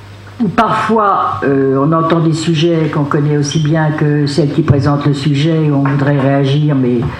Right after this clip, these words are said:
sauf qu'on peut pas réagir, et de finalement comprendre, tout doucement, euh, après plusieurs mois,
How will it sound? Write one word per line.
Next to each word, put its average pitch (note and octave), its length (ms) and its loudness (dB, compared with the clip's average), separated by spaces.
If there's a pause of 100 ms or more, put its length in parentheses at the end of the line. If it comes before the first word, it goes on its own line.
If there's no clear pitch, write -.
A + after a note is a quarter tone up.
(380)
sauf F3 260 0
qu'on E3+ 100 0
peut - 140 2
pas C4+ 200 2
réagir, E3+ 560 2 (760)
et F3 60 6
de F3 360 0 (420)
finalement F#3+ 600 2
comprendre, F3 680 0 (600)
tout A3 100 0
doucement, D3+ 640 -2 (680)
euh, C3 120 0
après C3 220 0
plusieurs D3 400 0
mois, D3 380 0